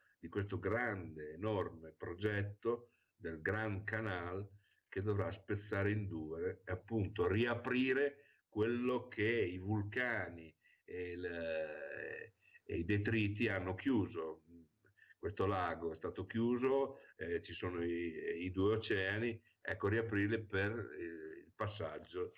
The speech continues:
di navi petroliere, eh, ultra, eh, eh, grandissime, enormi, eh, che dovrebbe essere un, un,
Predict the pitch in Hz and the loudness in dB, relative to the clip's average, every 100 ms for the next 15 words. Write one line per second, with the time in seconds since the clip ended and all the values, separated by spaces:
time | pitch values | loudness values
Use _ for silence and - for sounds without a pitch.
0 | - - - - 87 90 87 87 82 85 | -20 -20 -20 -12 -6 -2 -2 -2 -2 -4
1 | 80 78 78 - 85 95 98 92 82 82 | -4 -6 -8 -4 -2 0 2 4 2 2
2 | 80 78 76 73 - - - - - 82 | 0 0 -2 -6 -8 -12 -18 -20 -10 -4
3 | 78 - 85 101 104 101 104 - 95 92 | -2 0 2 4 6 4 2 -2 0 2
4 | 87 - - 71 78 - 90 87 85 82 | 0 -2 -6 -14 -10 -4 -2 0 -2 -4
5 | 78 - - - - - - 98 92 101 | -6 -12 -20 -20 -16 -12 -8 -6 0 2
6 | 104 101 117 113 95 95 101 107 107 107 | 4 6 4 2 -2 -2 0 2 2 2
7 | 104 104 101 92 87 - _ _ - 85 | 2 2 2 0 -2 -6 _ _ -8 -4
8 | 82 80 80 80 82 80 - 76 - - | -4 -4 -4 -4 -6 -6 -8 -10 -8 -2
9 | 92 95 98 95 95 92 90 87 92 87 | 2 4 4 4 2 2 2 2 -2 -4
10 | 69 76 90 87 85 80 78 | -8 -10 -12 -8 -6 -4 -6